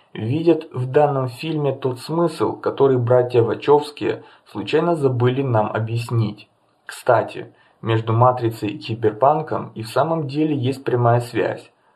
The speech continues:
Так, Ларри Вачовски, как это недавно выяснилось, является убежденным садомазохистом и по непроверенным слухам готовится к смене пола, а первопроходец литературного киберпанка Сэмюэль Дилейни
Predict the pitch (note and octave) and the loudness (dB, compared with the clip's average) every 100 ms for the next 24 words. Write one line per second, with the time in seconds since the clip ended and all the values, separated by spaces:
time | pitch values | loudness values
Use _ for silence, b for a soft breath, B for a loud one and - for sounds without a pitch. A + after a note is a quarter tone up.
0 | _ C#3+ D3 - C3+ C#3 C3+ B2 A#2 - | _ 2 2 0 2 4 4 4 2 4
1 | D#3 - - A2+ A#2 A2+ A#2+ A#2 A2+ A#2 | 2 0 -4 -6 -4 -2 -2 0 0 2
2 | A#2+ G#2+ G#2 D3 D3 - G2+ F2+ - b | 2 2 -2 -2 -4 -4 -8 -8 -12 b
3 | b b F#2+ A#2+ F3+ F3 D#3 D#3 C#3+ C3 | b b -2 2 2 0 -6 -4 -4 -4
4 | B2 C#3+ C#3+ C3 B2 A#2+ A2+ G#2+ G#2 G2+ | 0 2 2 0 2 2 2 -2 -6 -6
5 | F3 F3+ F3+ F3 - E3+ - D#3+ D3 B2+ | -8 -2 0 0 -4 -4 0 0 0 0
6 | B2 B2+ B2+ A#2+ G#2+ - D3+ E3 E3+ C3+ | 0 0 2 2 0 -2 -2 0 0 0
7 | A#2 C#3 D3 D3 C3+ - A#2+ C3 C#3 - | 0 0 0 -2 -6 -4 -2 -2 -4 0
8 | A2 F#2+ G#2 - B B - A#2 A#2 A#2 | 2 4 0 -4 B B -12 0 2 4
9 | A#2 A#2 A#2 C3 A#2+ A#2 A2+ A2+ A#2 A2+ | 4 2 0 0 0 -4 -6 2 2 2
10 | B2 A#2 G#2+ - A2 A2 - A#2 A2+ A2 | 0 0 -2 -2 -4 0 2 2 2 0
11 | - - B2+ B2 B2 B2 A2+ A2 A#2 A2+ | -2 -4 -2 0 4 4 4 0 -2 2
12 | B2 D3 B2 G#2+ G2+ | 4 4 2 -2 -4